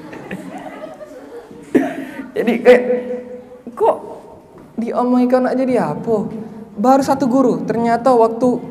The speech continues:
ke ruang guru waktu itu, sekali lagi ditanya, "Kau nak jurusan, masuk jurusan apa pas, pas kuliah?" "Aku nak masuk jurusan ilmu Quran tafsir." Ada lagi ibu guru sampingnya ngomong,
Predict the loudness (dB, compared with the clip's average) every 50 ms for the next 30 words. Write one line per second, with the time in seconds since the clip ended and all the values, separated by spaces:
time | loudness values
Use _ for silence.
0 | -12 -14 -14 -16 -18 -6 0 2 4 6 6 6 6 4 4 2 4 6 6 4
1 | 4 4 2 2 2 2 0 -2 -4 -8 -14 -16 -16 -18 -20 -20 -20 -20 -20 -20
2 | -20 -20 -20 -20 -20 -20 -20 -20 -20 -6 0 2 4 6 8 8 8 6 6 4
3 | 0 0 -2 -4 -6 -4 -4 0 2 2 2 2 2 2 0 0 -2 -4 -8 -8
4 | -8 -10 -8 -2 0 0 0 0 0 -2 -2 0 0 0 0 0 0 0 0 0
5 | 0 -2 -2 -2 0 0 0 -2 -2 -2 -2 -4 -4 -4 -4 -4 -4 -6 -6 -6
6 | -6 -6 -8 -10 -12 -16 -20 -20 -16 -16 -12 -6 -2 0 0 0 -2 -2 -4 -4
7 | -4 -4 -6 -6 -6 -8 -8 -8 -8 -8 -6 -6 -6 -6 -6 -6 -8 -6 -6 -6
8 | -8 -8 -8 -10 -12 -12 -12 -12 -14 -16 -20 -16 -4 -2 0 2 4 4 4 2
9 | 2 2 4 4 4 4 4 4 4 4 4 4 2 2 2 2 2 2 0 -2
10 | -6